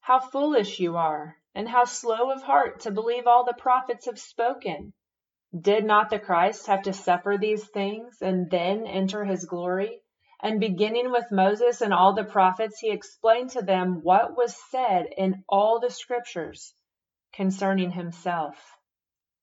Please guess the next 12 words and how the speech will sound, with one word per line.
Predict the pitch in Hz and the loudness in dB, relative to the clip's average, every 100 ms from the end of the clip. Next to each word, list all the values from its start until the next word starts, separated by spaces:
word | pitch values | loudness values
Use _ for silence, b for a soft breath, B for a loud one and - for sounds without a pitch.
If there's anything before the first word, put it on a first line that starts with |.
| _ _ _ _ _ _ _ _ | _ _ _ _ _ _ _ _
So | - 247 | -6 -2
then | 233 247 | 0 0
Jesus | 240 247 233 196 - - _ _ _ _ - | -2 -4 0 0 -2 -18 _ _ _ _ -8
explained | 214 - - 262 247 | -8 -8 0 2 2
to | 214 196 | -2 -4
them | 175 156 143 _ _ - | -4 -6 -12 _ _ -2
everything | 262 240 220 - 170 147 - _ _ - | -2 0 -4 -4 -8 -8 -18 _ _ -2
that | 220 | 2
was | 226 202 | 2 2
written | 220 240 240 | 2 0 0
about | 214 226 240 | 4 6 6
himself | 240 226 196 180 131 - _ | 4 -8 -8 -8 -8 -12 _